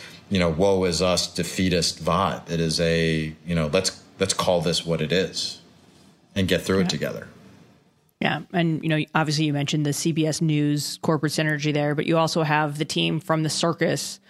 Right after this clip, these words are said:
Speaker 2: um, a-, a-, which also another Showtime show, um, coming by. What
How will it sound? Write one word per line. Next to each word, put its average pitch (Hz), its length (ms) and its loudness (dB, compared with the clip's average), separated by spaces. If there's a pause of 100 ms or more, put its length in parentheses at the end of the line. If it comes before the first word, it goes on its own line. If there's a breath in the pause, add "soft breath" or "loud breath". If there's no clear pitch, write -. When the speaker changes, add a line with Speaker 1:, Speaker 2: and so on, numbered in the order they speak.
(320 loud breath)
Speaker 2:
um, 147 400 0
a-, - 260 0 (120)
a-, 175 40 0
which 151 160 0
also 165 300 2
another 156 200 0
Showtime 156 380 0
show, 151 340 0 (480 loud breath)
um, 151 440 2 (540)
coming 156 300 2
by. 147 500 2
What 165 340 2